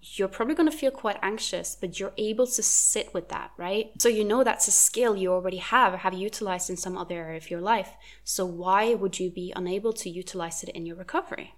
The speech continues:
Your eating disorder will tell you you'll be unable to utilize it, but has your eating disorder had a track record of being right? Just saying.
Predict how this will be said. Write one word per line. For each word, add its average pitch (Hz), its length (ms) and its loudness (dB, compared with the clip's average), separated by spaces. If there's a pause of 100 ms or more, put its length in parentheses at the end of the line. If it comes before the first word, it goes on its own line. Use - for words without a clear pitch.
(280)
Your 214 200 2
eating 294 300 6
disorder 180 360 2
will 165 120 2
tell - 260 -4
you 170 120 -2
you'll 165 200 -2
be 165 220 -4
unable 165 360 -2
to - 140 -10
utilize 180 800 -2
it, 214 180 -2
but 190 120 2
has 196 260 -2
your 214 100 -2
eating 214 200 -4
disorder 214 320 -4
had 208 160 -4
a - 80 -18
track - 280 -6
record 226 300 -2
of 226 160 -6
being 233 180 -2
right? 240 460 2 (800)
Just - 260 -6
saying. 247 520 -2